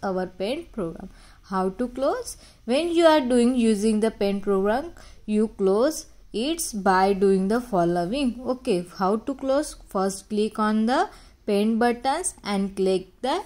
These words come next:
exit option. So after clicking that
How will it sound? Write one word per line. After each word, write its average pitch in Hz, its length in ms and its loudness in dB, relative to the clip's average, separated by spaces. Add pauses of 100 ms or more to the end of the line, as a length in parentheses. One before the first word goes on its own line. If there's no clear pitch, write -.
exit 208 680 -2 (440)
option. 196 480 -4
So 240 380 0
after 208 480 -2
clicking 214 480 -2
that 202 260 0